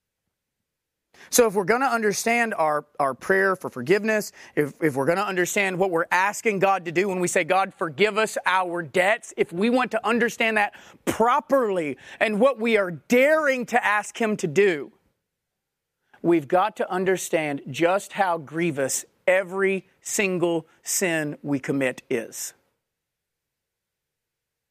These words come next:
We have to understand what we're being forgiven of.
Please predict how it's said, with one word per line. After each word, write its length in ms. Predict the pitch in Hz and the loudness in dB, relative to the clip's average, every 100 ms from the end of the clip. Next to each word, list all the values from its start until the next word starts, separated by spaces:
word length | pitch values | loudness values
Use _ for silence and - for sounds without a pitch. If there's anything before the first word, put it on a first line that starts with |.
| _ _ _ _ _ _ _ _ _ _ _ _ _ _ _ _ _ _ _ _ _ _ _ - | _ _ _ _ _ _ _ _ _ _ _ _ _ _ _ _ _ _ _ _ _ _ _ -2
We 100 | 147 | 0
have 320 | 160 185 202 | 2 0 -2
to 100 | 208 | -4
understand 640 | 185 175 156 202 170 139 - | -2 -2 0 0 -2 -4 -4
what 260 | 180 202 208 | 0 2 0
we're 280 | 185 185 | 0 0
being 560 | 156 131 180 180 170 156 | 0 -4 0 0 0 -4
forgiven 580 | - 156 151 165 147 147 - | -6 -4 0 -2 -2 -4 0
of. 480 | 160 131 113 110 | 0 -2 -8 -18